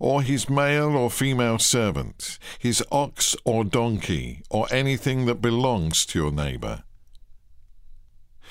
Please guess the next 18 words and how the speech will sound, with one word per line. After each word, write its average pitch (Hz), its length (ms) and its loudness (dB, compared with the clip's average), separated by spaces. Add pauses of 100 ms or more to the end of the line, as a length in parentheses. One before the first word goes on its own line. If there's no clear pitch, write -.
(160)
When 165 220 2
the 208 80 2
people 135 360 2
saw 123 360 4
the 104 120 2
thunder 120 460 2
and 98 240 2
lightning 101 500 0
and 95 140 2
heard 107 300 0
the 101 60 0
trumpet 104 600 0
and 90 180 0
saw 117 300 2
the 104 140 2
mountain 107 600 2
in 85 160 2
smoke, - 640 0